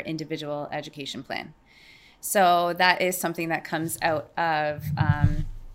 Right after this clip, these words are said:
following a I P R C, following that formal identification process. Um, an I E P is developed, and basically an I E P, Individual Education Plan, is a plan that outlines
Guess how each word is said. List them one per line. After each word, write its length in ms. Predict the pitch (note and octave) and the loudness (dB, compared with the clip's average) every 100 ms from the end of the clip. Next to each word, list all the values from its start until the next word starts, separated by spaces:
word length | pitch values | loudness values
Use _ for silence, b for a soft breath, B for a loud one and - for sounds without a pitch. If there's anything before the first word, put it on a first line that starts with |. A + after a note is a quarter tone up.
| - - - | -16 -16 0
following 340 | F#3+ F3 E3+ | 2 2 -2
a 80 | D#3 - _ - | -6 -8 _ -6
I 80 | D#3+ | -6
P 160 | D#3+ | -4
R 80 | D3+ | -8
C, 400 | C#3+ D3+ D#3+ D4+ - - - | -8 -8 -6 -6 -8 -20 -6
following 340 | D#3+ D#3 D3+ | -4 -4 -6
that 220 | D3 C#3+ | -6 -8
formal 520 | - D#3 D#3 D3+ D3+ _ _ | -6 -6 -6 -8 -12 _ _
identification 600 | E3 E3 D#3 - D#3+ D#3+ | -6 -4 -6 -10 -10 -10
process. 640 | D#3 F#3 F#3 D#3+ A#3+ - B B B | -6 -6 0 0 0 -2 B B B
Um, 220 | E3+ E3+ | 2 2
an 140 | E3 F3 | 4 4
I 160 | E3+ | 4
E 40 | F3 | 2
P 220 | F#3+ F3 | -2 -4
is 100 | E3+ | -4
developed, 400 | F#3 G3+ E3+ F3+ | 0 2 2 0
and 180 | F3+ F3 | -4 -2
basically 440 | A3+ C4 E4 C4+ | -2 -2 -4 -4
an 60 | G#3+ | -2
I 180 | F3+ G3+ | -2 -4
E 60 | |
P, 380 | G#3+ - A3 C#4+ - | -6 -8 -6 -2 -2
Individual 400 | G3+ G3+ G3 G#3 | -2 -4 -4 -4
Education 420 | G3 G3 G3+ G#3+ | -4 0 0 0
Plan, 260 | G#3+ F3+ F#3 | -4 -2 0
is 160 | G3 G3 | -2 -6
a 40 | |
plan 220 | G3+ F#3+ | -4 -2
that 140 | F3+ - | 0 -2
outlines 760 | F3+ F#3 F#3 E3 E3 F#3 - | -4 -2 0 0 0 -4 -10